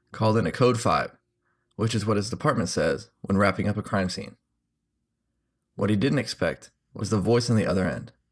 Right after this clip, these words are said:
Ledoux's son, Nate, had flown in for the event, and after his father thanked everyone,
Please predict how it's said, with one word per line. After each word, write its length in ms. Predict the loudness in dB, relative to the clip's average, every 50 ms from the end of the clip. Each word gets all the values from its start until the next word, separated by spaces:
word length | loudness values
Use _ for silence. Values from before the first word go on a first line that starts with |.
| _ _ _ _ _ _ _ _ _ _ _ _ _ _ _ _ _ _ _ _ _ _ 0
Ledoux's 380 | 2 2 4 4 2 0 0
son, 320 | 0 2 2 4 4 4 4
Nate, 320 | 4 4 2 -2 -6 -8
had 160 | -8 -6 -6
flown 240 | -2 0 2 4 4
in 120 | 4 4
for 120 | 2 2 0
the 80 | 0
event, 400 | 0 2 0 -2 -4 -4 -8 -16 _ _ _ _ _
and 80 | -2 -2
after 180 | -2 0 -2
his 100 | -4 -4
father 280 | -2 0 2 2 2 2
thanked 280 | 2 0 0 0 2 0
everyone, 480 | 0 0 0 -2 -2 -2 -4 -6 -8